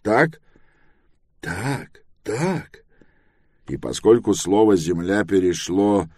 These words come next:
в галактический стандарт, очень может быть, что теперь народ Земли называет свою планету Гея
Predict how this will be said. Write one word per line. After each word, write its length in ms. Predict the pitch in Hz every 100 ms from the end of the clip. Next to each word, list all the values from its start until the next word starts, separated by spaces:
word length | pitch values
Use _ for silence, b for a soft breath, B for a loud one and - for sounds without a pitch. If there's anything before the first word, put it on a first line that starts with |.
| b b -
в 180 | -
галактический 880 | 71 92 95 82 101 95 - - 85
стандарт, 840 | 82 - 80 78 69 80 92 98 - -
очень 420 | 87 85 87 85
может 340 | 87 78 78
быть, 240 | 73 95 92
что 300 | - 87 80
теперь 460 | 80 78 98 90
народ 440 | 78 85 92 92 76
Земли 460 | 78 76 80 101
называет 680 | 107 98 82 69 76 85 98
свою 500 | - 87 90 82 95
планету 600 | 95 98 85 85 90 117
Гея 680 | 101 87 160 170 107 -